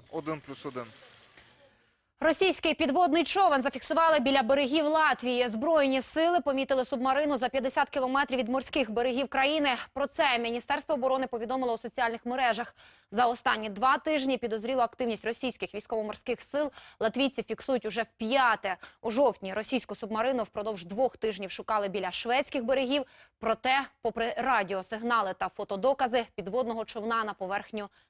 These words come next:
Speaker 2: не підняли. Незважаючи на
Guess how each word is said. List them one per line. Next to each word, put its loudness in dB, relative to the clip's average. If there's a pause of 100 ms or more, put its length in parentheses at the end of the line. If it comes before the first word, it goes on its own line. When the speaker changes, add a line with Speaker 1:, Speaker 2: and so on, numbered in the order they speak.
Speaker 2:
не -4
підняли. -4 (1700)
Незважаючи 4
на 2